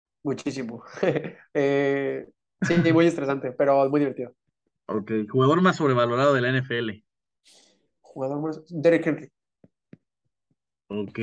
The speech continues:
Speaker 2: quien nos escuche se van a, les va a
Speaker 1: Sí,
Speaker 2: explotar la cabeza,
Speaker 1: les va a
Speaker 2: pero
Speaker 1: explotar la cabeza.
Speaker 2: sí, sí. El mejor consejo que te han dado.
Speaker 1: Mejor consejo que me han dado, eh,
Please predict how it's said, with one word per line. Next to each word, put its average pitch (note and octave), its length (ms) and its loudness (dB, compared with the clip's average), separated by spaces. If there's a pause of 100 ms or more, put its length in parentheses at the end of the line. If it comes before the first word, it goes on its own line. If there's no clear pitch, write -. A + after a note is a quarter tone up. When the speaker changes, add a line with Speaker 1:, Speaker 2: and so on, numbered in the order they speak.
(880)
Speaker 2:
quien A#2+ 140 -6
nos A#2+ 140 -6
escuche D#3+ 260 -6
se B2+ 120 -2
van C3+ 440 0
a, A2 480 -2
les A#2+ 160 -8
va C#3 60 0
a - 40 -2
Speaker 1:
Sí, D3+ 120 0
Speaker 2:
explotar C#3+ 240 4
la B2+ 160 -2
cabeza, C#3 420 -2
Speaker 1:
les D3+ 120 2
va D#3+ 60 8
a - 20 6
Speaker 2:
pero - 20 6
Speaker 1:
explotar D#3+ 240 2
la D#3 120 2
cabeza. C3+ 380 -4 (240)
Speaker 2:
sí, D3 300 -6
sí. B2+ 320 -4
El E3 160 0
mejor F3 260 2
consejo G3 340 0
que D3 120 -2
te D3+ 100 0
han D3+ 120 0
dado. B2+ 320 -2 (840)
Speaker 1:
Mejor D3+ 280 -6
consejo D#3+ 420 -10
que D3+ 80 -10
me C3 120 -6
han C#3 120 -6
dado, D3+ 500 0 (280)
eh, C3 560 -6